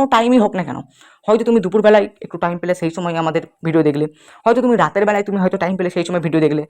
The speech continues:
তোমরা অবশ্যই আমাদের চ্যানেলে প্রবেশ করে সাজেশনের ভিডিওগুলো কিন্তু দেখে কিন্তু কমপ্লিট করবে, ঠিক আছে? যখনই টাইম পাবে আমাদের সাজেশনের ভিডিওগুলো চালিয়ে দেবে। আমরা কিন্তু তোমাদেরকে আমাদের সাজেশনগুলো খাতায় লিখে নেবার জন্য কিন্তু বলিনি,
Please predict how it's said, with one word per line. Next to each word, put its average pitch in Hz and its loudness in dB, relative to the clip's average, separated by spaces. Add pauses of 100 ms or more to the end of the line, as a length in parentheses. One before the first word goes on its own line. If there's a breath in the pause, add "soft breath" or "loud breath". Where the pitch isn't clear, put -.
(240 soft breath)
তোমরা 240 2
অবশ্যই 233 0
আমাদের 220 2
চ্যানেলে 220 0
প্রবেশ 220 2
করে 226 4 (280)
সাজেশনের 202 0
ভিডিওগুলো 202 4 (280)
কিন্তু 214 -4
দেখে 180 2
কিন্তু 202 -4
কমপ্লিট 190 2
করবে, 156 0 (480 soft breath)
ঠিক 247 0
আছে? 285 0 (440 soft breath)
যখনই 294 2
টাইম 302 0
পাবে 302 4 (100)
আমাদের 214 -6
সাজেশনের 220 -8
ভিডিওগুলো 214 2 (260)
চালিয়ে 185 2
দেবে। 226 6
আমরা 185 2
কিন্তু 208 -6 (100)
তোমাদেরকে 202 -2
আমাদের 185 2
সাজেশনগুলো 226 2
খাতায় - 0
লিখে 233 0
নেবার 226 2
জন্য 226 4
কিন্তু 233 -2
বলিনি, 269 6